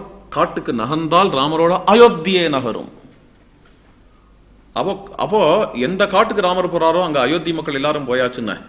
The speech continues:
அங்க உள்ள இந்த காட்டு விலங்குகள்லாம் இருக்கு இல்லையா, அதெல்லாம் என்ன பண்ணும் பாவம்? அதுகளுக்கு தங்கறதுக்கு இடம் வேண்டாமா? அதுகள்லாம் என்ன பண்ணும்? அயோத்திக்கு வந்துடும். அப்ப என்னென்ன, இது காடாயிடும்.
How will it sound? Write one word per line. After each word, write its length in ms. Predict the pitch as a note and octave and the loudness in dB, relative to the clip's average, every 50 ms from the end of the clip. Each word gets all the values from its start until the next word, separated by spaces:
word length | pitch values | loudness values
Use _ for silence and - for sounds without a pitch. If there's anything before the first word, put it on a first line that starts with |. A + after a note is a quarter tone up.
| - - - - - _ - | -20 -20 -20 -20 -20 _ -12
அங்க 280 | - A2 D3 F3 F#3 F#3+ | -8 -6 -2 0 2 2
உள்ள 380 | F#3 F#3 F#3 F#3+ F#3 F3+ - - - - - - - | 2 2 2 0 -2 -2 -4 -10 -18 -20 -20 -18 -10
இந்த 320 | C3+ C#3 C3+ C3 B2 A#2 A#2 | -4 -2 0 0 0 0 -2
காட்டு 340 | - C#3+ D3 - - C3+ | 0 0 0 0 2 -2
விலங்குகள்லாம் 540 | C3 C3 D3+ F#3 F#3+ F3 E3 D#3+ C#3+ C#3 C#3 | 0 0 0 0 0 0 0 0 -2 -2 -2
இருக்கு 140 | C3 A#2+ - | -4 -4 -4
இல்லையா, 340 | B2 A2 G#2 G2+ G2 F2 - - - - - | -6 -4 -4 -4 -4 -6 -8 -14 -20 -20 -8
அதெல்லாம் 260 | - B2 E3+ G3+ G#3+ | -4 -2 0 2 2
என்ன 140 | G3+ F#3+ F3+ | 0 0 -2
பண்ணும் 200 | D#3+ D3 C3+ A#2 | -4 -4 -6 -8
பாவம்? 280 | G#2+ G2+ - - - - - - - - - - - - - - - - - - - - | -8 -10 -14 -14 -18 -20 -20 -20 -20 -20 -20 -20 -20 -20 -20 -20 -20 -20 -20 -20 -12 -6
அதுகளுக்கு 280 | - A#2+ E3 F3+ G3 F#3 | -4 -2 -2 0 -2 -2
தங்கறதுக்கு 400 | E3 - D#3+ D#3 D#3+ D#3+ D#3+ C#3 | -2 -4 -4 -4 -4 -4 -4 -4
இடம் 200 | C3 B2+ C3 C3+ | -4 -2 -2 -2
வேண்டாமா? 500 | B2+ A#2 G#2+ G2+ G2 F#2+ G#2+ A#2 F#2 - - - - - - - - - - | -4 -4 -4 -6 -6 -6 -8 -8 -8 -12 -14 -20 -20 -20 -20 -20 -20 -4 -2
அதுகள்லாம் 500 | A#2+ D3+ G3 A#3 A#3 A#3 A3+ A3+ A3 G#3 | 2 2 4 4 6 4 4 4 2 2
என்ன 180 | F#3+ F3+ F3+ | 2 0 -2
பண்ணும்? 580 | D#3+ D#3+ D3 B2+ A#2 A2+ C3 F3+ G3+ F#3+ - - | -2 -2 -2 -2 -2 -2 -2 -4 -4 -6 -2 0
அயோத்திக்கு 260 | E3+ G#3 A3+ G#3+ F3 | 2 4 4 2 2
வந்துடும். 680 | F3 D3+ C#3+ B2 A#2 G#2+ F#2+ F#2+ G2+ G#2+ G#2+ F2 F2 F2 - - - - - - - - - - - - - - - - - - - - - - - _ - - - _ - - - - - _ - - - - - - _ _ - - | 0 -2 -2 -2 -2 -4 -6 -6 -8 -10 -10 -12 -12 -16 -18 -20 -20 -20 -20 -20 -20 -20 -20 -20 -20 -20 -20 -20 -20 -20 -20 -20 -20 -20 -20 -20 -20 _ -20 -20 -20 _ -20 -20 -20 -20 -20 _ -20 -20 -20 -20 -20 -20 _ _ -20 -6
அப்ப 240 | - B2 - F3 F3 | -4 -4 -2 0 0
என்னென்ன, 320 | E3+ F3 F#3+ F#3+ F3+ D#3 C#3 | 0 0 0 0 -2 -2 -2
இது 180 | D#3+ E3+ A3 | -2 -4 -4
காடாயிடும். 640 | - F3 F3+ F#3+ F#3 F#3 D#3+ D3+ C3 B2+ C3+ C3+ | -2 -2 -2 -2 -2 -2 -2 -2 -4 -6 -8 -10